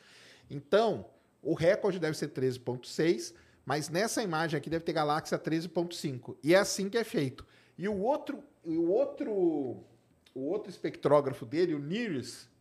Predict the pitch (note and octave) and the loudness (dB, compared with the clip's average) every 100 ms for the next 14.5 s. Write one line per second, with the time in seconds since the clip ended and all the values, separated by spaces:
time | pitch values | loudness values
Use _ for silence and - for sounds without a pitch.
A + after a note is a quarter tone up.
0 | _ - D3 C#3 G#3 B3+ E3+ F3 E3 C#3 | _ -8 -6 -4 -4 -2 0 2 2 -2
1 | B2 - D3 D3 E3+ F3 - - - _ | -6 -4 -2 0 0 -2 -8 -18 -20 _
2 | - E3 - - F#3 - F#3+ F3+ - - | 2 2 4 8 8 6 -4 -6 -8 -2
3 | C#4+ D#4 - - A3+ A3+ G#3+ F#3+ E3+ F3+ | 0 0 -4 -6 -2 0 -2 0 2 2
4 | F3+ F#3 D#3 E3+ D3+ D#3 F3 - G#2+ - | -2 -6 -4 -4 -4 -4 -4 -4 -4 -6
5 | - - _ - _ _ - F#3+ F#3+ F3+ | -18 -20 _ -20 _ _ 2 4 4 2
6 | G#3+ G#3 G3+ G3+ F3 C3 C3 E3 A#3 C#4 | 0 0 2 0 0 -8 2 6 6 4
7 | A3+ A#3 A3 A3 G#3+ - - D3 F3 F#3+ | -4 -2 0 0 0 -2 -2 0 0 -2
8 | - D3+ E3+ D3+ D#3+ E3+ F3 A2+ G#2+ - | -4 -2 0 0 -4 -2 0 0 -2 -8
9 | - F3 F3+ G3 D3+ E3 F3+ F#3 F3+ F3 | -4 -4 0 2 2 -2 -2 0 0 2
10 | F3 - F3 F3+ C3 A#2 - - _ - | 0 -2 -2 0 2 -2 -4 -20 _ -20
11 | - D3 D3+ - D3+ D3+ C3+ E3+ - F#3 | -12 -10 -8 -4 2 2 4 0 -2 -4
12 | - E3 D#3 C3 C#3+ D#3 D#3+ D3+ C3 D3 | -2 2 4 4 0 -2 -4 -2 0 -2
13 | D3 - - A#2 C#3+ C#3+ - D#3 - G#2 | -4 -10 -6 -2 -2 -2 -6 -8 -6 -4
14 | A#2+ B2+ D3+ D#3 G2 | 0 2 2 0 -6